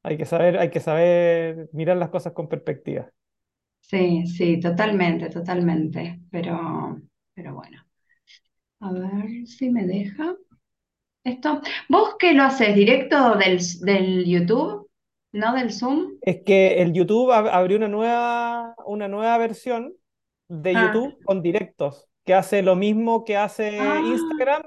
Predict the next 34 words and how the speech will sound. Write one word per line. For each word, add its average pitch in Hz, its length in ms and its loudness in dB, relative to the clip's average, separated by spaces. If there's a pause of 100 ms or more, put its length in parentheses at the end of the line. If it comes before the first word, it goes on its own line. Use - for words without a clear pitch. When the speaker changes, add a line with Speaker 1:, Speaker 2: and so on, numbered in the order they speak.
(120)
Speaker 1:
que 233 140 2
te 214 140 0
hace 214 260 -2
en 220 80 -2
celular, 220 560 0
pero 214 140 0
tiene 233 140 -2
que 196 60 -4
ser 226 120 -6
por 220 140 -8
celular. 214 440 -2 (120)
Te, 185 120 -8
te 208 60 -8
hace 202 140 -6
una 202 160 -4
pantalla 196 340 0
Speaker 2:
Ah. 190 40 0
Speaker 1:
arriba 220 200 0
y 226 80 0
otra 220 160 -6
abajo. 254 420 -8 (640)
Pero 311 260 4
Speaker 2:
Ah. - 20 0
Speaker 1:
la 175 140 0
gracia, 208 480 -4
la 165 200 -2
gracia 202 380 -2
que 220 100 -4
tiene 240 460 -6
es 190 160 -10 (100)
que 170 220 -6
cuando 156 320 -6
tú 196 240 -8
transmites 190 540 -4